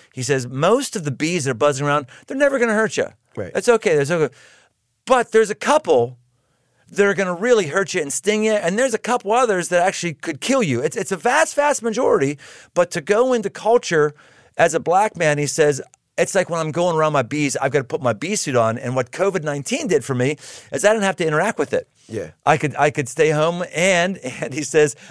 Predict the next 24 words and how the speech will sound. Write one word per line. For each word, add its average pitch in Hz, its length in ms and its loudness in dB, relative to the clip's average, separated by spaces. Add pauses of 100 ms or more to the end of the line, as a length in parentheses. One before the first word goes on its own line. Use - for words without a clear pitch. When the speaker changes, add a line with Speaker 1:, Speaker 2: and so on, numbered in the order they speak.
(100)
Speaker 1:
"I've 143 180 0
learned 220 380 0
that 165 180 2 (680)
I 240 140 4
can 294 160 -2
actually 156 380 -2
buy 165 240 2
honey 170 480 -2
and 143 120 -4
not 196 160 -2
have 220 140 -2
to 160 80 -12
go 202 220 2
around 196 240 0
all 170 60 2
those 170 140 -2
people 185 240 -4
who 175 60 0
are 170 60 -2
gonna 160 160 0
sting 277 340 -4
me." 151 180 -2 (320)
Speaker 2:
Yeah. 113 300 -2
Speaker 1:
<laughs> - 80 -10